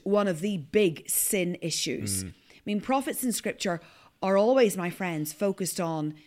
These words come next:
Speaker 1: um, uh, accusation.
Speaker 2: Yep.
Speaker 1: And actually, you see that even in the New Testament,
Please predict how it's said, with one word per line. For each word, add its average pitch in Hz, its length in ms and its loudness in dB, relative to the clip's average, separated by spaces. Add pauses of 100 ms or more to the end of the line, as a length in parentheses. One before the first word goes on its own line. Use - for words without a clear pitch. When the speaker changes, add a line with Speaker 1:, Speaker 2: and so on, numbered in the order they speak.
(300)
Speaker 1:
um, 175 360 -4 (120)
uh, 165 120 -6 (100)
accusation. 156 840 -6
Speaker 2:
Yep. 90 140 -10 (240)
Speaker 1:
And 202 140 0
actually, 254 260 -2
you 190 160 -4
see 208 160 -6
that 185 220 -2
even 180 300 -6
in 180 120 -8
the 180 100 -4
New 170 140 -6
Testament, 170 580 -8